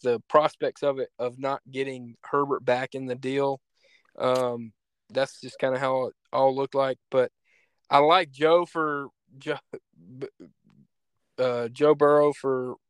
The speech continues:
Run C M C. It probably solidifies his team from top to bottom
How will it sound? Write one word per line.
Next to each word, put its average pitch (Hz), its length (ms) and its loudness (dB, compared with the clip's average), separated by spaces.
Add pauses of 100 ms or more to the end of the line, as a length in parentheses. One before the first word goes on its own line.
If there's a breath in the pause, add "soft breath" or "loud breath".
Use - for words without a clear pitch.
Run 135 220 0
C 139 120 -8
M 127 100 -6
C. 135 360 -6 (560 soft breath)
It 143 200 4
probably 160 640 4
solidifies 143 800 -4
his 127 140 -16
team 143 380 -10
from 135 180 -8
top 135 280 2
to 127 80 -8
bottom 131 520 0